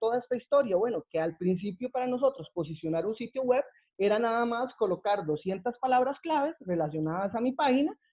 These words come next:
incluirlas dentro del código H T M L y ya, eh, a la hora de indexarla a Google, pues me ponía en los primeros lugares, aunque mi contenido no fuera relacionado con la búsqueda.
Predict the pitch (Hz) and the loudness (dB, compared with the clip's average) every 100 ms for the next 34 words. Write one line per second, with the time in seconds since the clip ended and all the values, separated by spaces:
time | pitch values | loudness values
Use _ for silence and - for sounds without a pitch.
0 | _ _ _ _ 185 202 196 180 180 208 | _ _ _ _ -4 -4 2 6 6 4
1 | 226 254 - 170 254 339 311 214 170 160 | 2 0 2 0 0 0 0 4 2 2
2 | 214 240 240 285 269 302 508 _ _ _ | -2 0 0 -2 -2 -4 -6 _ _ _
3 | 214 196 175 208 294 - _ - 190 208 | -4 -2 2 2 0 -6 _ -2 4 6
4 | 208 208 180 165 170 208 214 226 269 262 | 6 4 0 0 2 0 0 0 0 0
5 | 262 294 285 339 240 190 180 165 165 185 | 0 0 0 0 -2 -2 -2 0 0 -2
6 | 180 185 170 170 170 147 151 - 208 240 | -4 0 4 4 2 -2 -6 -4 2 2
7 | 262 285 277 285 277 277 294 277 285 - | 4 4 4 4 2 4 4 6 4 -2
8 | _ _ 175 185 185 190 196 196 180 151 | _ _ 0 2 2 2 2 2 0 0
9 | 156 156 180 214 165 196 277 _ _ - | -2 -2 -2 -4 0 0 -2 _ _ -6
10 | 151 165 165 - 139 | 0 0 0 -4 -18